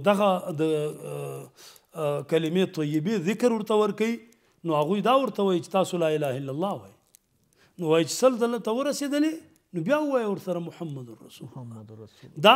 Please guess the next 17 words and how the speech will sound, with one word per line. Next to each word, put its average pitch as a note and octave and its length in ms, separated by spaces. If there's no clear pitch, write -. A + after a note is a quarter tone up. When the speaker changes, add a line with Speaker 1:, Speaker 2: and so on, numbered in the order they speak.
Speaker 1:
هغه A3+ 140
انتها F#3 460
د D3 200
ذکر - 220
ده. - 160
نو E3 80
تر F3 180
څو C4 220
دی B3+ 120
ذکر D4+ 200
کوي، D4+ 180
نو B3 40
لا A3+ 180
اله G3+ 240
الا F3+ 140
الله، E3+ 360
لا G#3 60